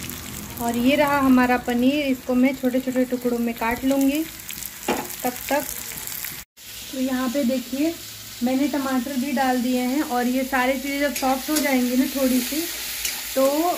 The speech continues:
इनको निकाल के मिक्सर में हम अच्छे तरीके से पीस के पेस्ट बना लेंगे। इस तरीके से आप कभी भी पनीर बनाएंगे तो इसकी सब्ज़ी बहुत टेस्टी बनती है।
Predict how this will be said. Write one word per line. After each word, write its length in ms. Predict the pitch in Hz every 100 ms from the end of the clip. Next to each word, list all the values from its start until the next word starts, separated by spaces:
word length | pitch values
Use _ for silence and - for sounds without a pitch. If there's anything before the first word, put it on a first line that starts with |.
| - -
इनको 260 | 269 262 302
निकाल 380 | 294 254 262 254
के 220 | 233 330 339
मिक्सर 420 | 262 254 285 262
में 120 | 269
हम 140 | 262
अच्छे 180 | 240 262
तरीके 380 | 254 247 240 262
से 160 | 262 262
पीस 360 | - 269 262
के 80 | 302 277
पेस्ट 360 | 254 262 247
बना 220 | 254 254 233
लेंगे। 300 | 226 233 277
इस 640 | 302 - - 370 359 285
तरीके 340 | 285 269 247 311
से 120 | 320
आप 140 | 311 -
कभी 200 | 285 285
भी 120 | 294 240
पनीर 340 | 269 269 294
बनाएंगे 440 | 277 262 240 240
तो 100 | 247
इसकी 220 | 254 - 269
सब्ज़ी 340 | 254 226 240
बहुत 280 | 240 240 262
टेस्टी 360 | 262 254 262
बनती 400 | 233 233 226 240
है। 120 | 247